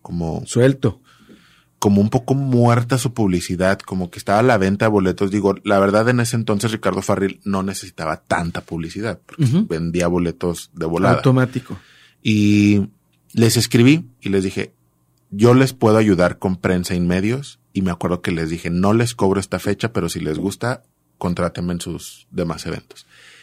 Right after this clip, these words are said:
Speaker 1: Y después me hablaron como tres semanas antes del evento. O sea, yo dije, "Ya, me ignoraron, no vieron mi correo, no, no quisieron, no les interesó". Y me dijeron, "Sí queremos, este, que, que nos ayudes". Y me acuerdo que me aventé una campaña,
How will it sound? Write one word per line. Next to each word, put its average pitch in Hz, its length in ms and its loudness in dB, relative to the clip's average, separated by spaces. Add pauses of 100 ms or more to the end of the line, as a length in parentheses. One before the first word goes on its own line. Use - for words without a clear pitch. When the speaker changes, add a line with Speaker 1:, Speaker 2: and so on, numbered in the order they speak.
(720)
Speaker 1:
Y 101 120 0
después 95 520 0
me 104 60 0
hablaron 95 280 2
como 101 300 2
tres 92 300 -2
semanas 90 460 0
antes 85 320 -4
del 85 120 0
evento. 76 340 -4
O 87 40 -8
sea, 87 80 -6
yo 85 140 0
dije, 80 240 -6
"Ya, 80 420 -4
me 78 100 -12
ignoraron, 107 600 2
no 98 100 2
vieron 87 240 2
mi 80 80 -4
correo, 107 680 2
no, 87 520 0
no 87 180 0
quisieron, 101 400 0
no 95 60 2
les 95 160 -2
interesó". 113 600 -2 (580)
Y 92 420 0
me 87 100 -2
dijeron, 85 520 -2
"Sí 113 160 0
queremos, 113 560 0
este, 82 720 -10
que, 82 260 -6 (360)
que 87 100 -2
nos 85 120 -4
ayudes". 127 460 2
Y - 40 -6
me 82 100 -2
acuerdo 82 320 -4
que 98 80 -4
me 87 80 -2
aventé 80 260 -6
una 85 160 -4
campaña, 82 560 -4